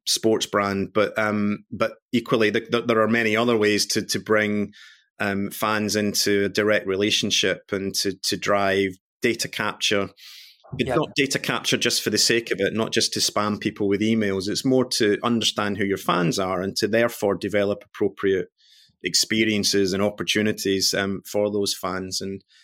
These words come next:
Speaker 1: yeah, so I think that, that the, the organizations that are doing it the best are, have an instinctive understanding of how to use social media,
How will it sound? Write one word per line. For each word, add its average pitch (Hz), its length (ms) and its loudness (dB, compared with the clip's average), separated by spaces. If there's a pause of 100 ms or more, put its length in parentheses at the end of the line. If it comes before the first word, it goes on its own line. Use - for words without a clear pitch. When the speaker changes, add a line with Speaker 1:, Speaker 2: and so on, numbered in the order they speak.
(120)
Speaker 1:
yeah, 117 180 0
so 120 160 2
I - 20 -6
think 143 260 -4
that, 123 220 0
that 120 160 0 (360)
the, 113 200 -4
the 127 100 4
organizations 120 760 2
that 113 100 -2
are 101 60 -4
doing 107 300 -2
it 90 100 -6
the 95 60 -6
best - 680 0
are, 101 300 2 (440)
have 107 240 -4
an 107 100 0
instinctive 113 640 -2
understanding 104 640 0
of 92 80 -6
how 98 100 2
to 101 140 -4
use 101 240 -2
social 98 260 0
media, 98 380 -2